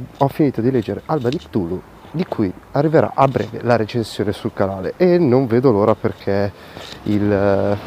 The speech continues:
mi è piaciuto veramente tantissimo il gioco. E la situazione, <laughs> il, il clima qui oggi ragazzi è proprio scesa la nebbia da paura,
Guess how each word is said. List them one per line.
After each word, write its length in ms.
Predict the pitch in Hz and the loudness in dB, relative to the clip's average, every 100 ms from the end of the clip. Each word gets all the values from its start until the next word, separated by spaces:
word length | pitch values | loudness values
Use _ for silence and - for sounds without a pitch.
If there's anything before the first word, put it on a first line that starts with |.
| - - | -8 -2
mi 60 | 135 | 0
è 60 | 135 | 2
piaciuto 320 | 131 127 113 | 2 0 2
veramente 320 | 117 113 110 | 4 4 2
tantissimo 480 | 120 98 110 - 107 | 0 0 -2 -2 -4
il 100 | 104 | -2
gioco. 300 | 104 101 - - - - - - - - - - - - | -4 -4 -8 -10 -14 -16 -16 -18 -18 -18 -18 -18 -18 -10
E 420 | 120 117 113 110 110 - - - - - - - - - - - - - - - - - - - - | -2 0 2 0 -2 -8 -18 -20 -20 -20 -20 -20 -20 -20 -20 -20 -20 -20 -20 -20 -20 -20 -20 -20 -8
la 160 | 110 185 | -4 -2
situazione, 800 | - - 156 - - 208 214 185 - - - - | -4 -8 -8 0 0 2 0 -2 -6 -14 -20 -20
<laughs> 400 | - - - - - | -20 -20 -20 -10 -4
il, 500 | 123 113 113 110 107 | -2 0 0 0 -2
il 140 | 127 | -4
clima 380 | 131 127 156 156 | -6 -6 -4 -4
qui 240 | - 131 143 | -4 0 2
oggi 240 | 120 120 | 2 0
ragazzi 340 | 98 113 - | -2 -4 -4
è 120 | - - _ _ | -6 -6 _ _
proprio 280 | 120 - 127 | -12 -12 -14
scesa 300 | - 113 113 | -12 -10 -6
la 100 | 107 | -6
nebbia 260 | 104 - | -8 -10
da 180 | 117 107 - - | -12 -12 -16 -12
paura, 440 | 117 110 110 | -10 -8 -10